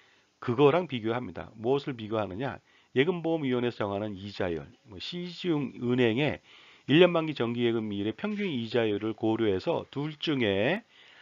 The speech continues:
낮은 이자율을 적용해서 지급을 한다는 점도 이해하시기 바랍니다. 그 밖에 보장 볼까요? 농수협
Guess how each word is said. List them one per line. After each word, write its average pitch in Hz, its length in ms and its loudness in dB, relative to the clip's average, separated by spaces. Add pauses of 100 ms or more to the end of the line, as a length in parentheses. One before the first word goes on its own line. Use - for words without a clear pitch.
(180)
낮은 123 560 2
이자율을 110 640 -2
적용해서 90 1000 -6 (500)
지급을 104 420 -4
한다는 123 380 -2
점도 87 400 -6 (460)
이해하시기 98 480 -2
바랍니다. 69 500 -8 (1500)
그 202 120 2
밖에 226 240 6
보장 180 320 4
볼까요? 160 420 0 (460)
농수협 226 840 4